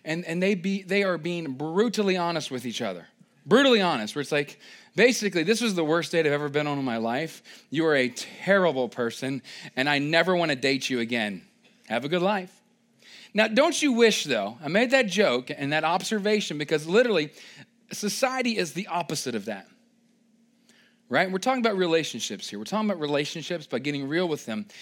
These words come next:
And that sometimes you, you'll go to a certain place and you'll talk to somebody and you'll just, you'll go through the motions and you're never real with it. And as a church, as believers, guys, it is our job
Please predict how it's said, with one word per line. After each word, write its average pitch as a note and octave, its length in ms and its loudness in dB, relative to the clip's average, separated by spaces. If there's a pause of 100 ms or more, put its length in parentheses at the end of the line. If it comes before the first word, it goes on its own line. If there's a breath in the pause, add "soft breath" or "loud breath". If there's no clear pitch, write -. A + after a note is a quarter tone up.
(140 loud breath)
And E3 160 0
that F3+ 140 0
sometimes C4 560 0
you, G#3+ 80 -2
you'll F3 180 0
go F3+ 180 2
to A3+ 120 2
a G#3 60 0
certain F3 360 -4
place C3+ 400 0
and A#2+ 100 -4
you'll B2 120 -2
talk F3 320 -4
to F3+ 100 -2
somebody B2+ 720 -2 (260 loud breath)
and F3 140 0
you'll A3 100 4
just, G3 240 -2
you'll F#3 140 0
go F3+ 280 2
through G#3 180 -2
the D#3+ 100 -4
motions C3+ 680 -4 (260 loud breath)
and D3 140 -4
you're D3+ 140 -2
never F#3+ 540 0 (140)
real C3 360 -4
with G2 260 -14
it. - 80 -20 (760 loud breath)
And E3+ 140 2
as A#3+ 140 2
a A#3+ 80 -2
church, G3 400 0
as F3+ 180 -2
believers, D#3+ 680 -2
guys, - 300 -2
it F#3+ 120 0
is E3+ 120 0
our C#3 240 -4
job D#3 840 -2